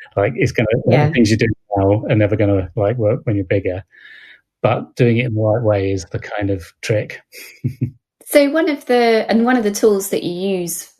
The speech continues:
Speaker 2: for developing and evolving that culture in the right way is, um, is the, is the retrospective.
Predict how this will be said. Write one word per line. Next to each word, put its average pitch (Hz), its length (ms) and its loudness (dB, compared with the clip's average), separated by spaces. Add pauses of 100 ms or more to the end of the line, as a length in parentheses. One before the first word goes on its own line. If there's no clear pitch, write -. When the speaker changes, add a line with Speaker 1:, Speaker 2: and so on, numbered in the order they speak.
Speaker 2:
for 165 640 2
developing 170 600 0
and 151 100 -2
evolving 151 680 -2 (180)
that - 200 -8
culture - 360 -6
in 160 220 2
the 147 100 -2
right 151 240 -2
way 151 280 0
is, - 600 0 (480)
um, 151 280 2
is 156 160 -4
the, 156 340 -6
is 156 120 -2
the 151 100 -4
retrospective. - 880 -8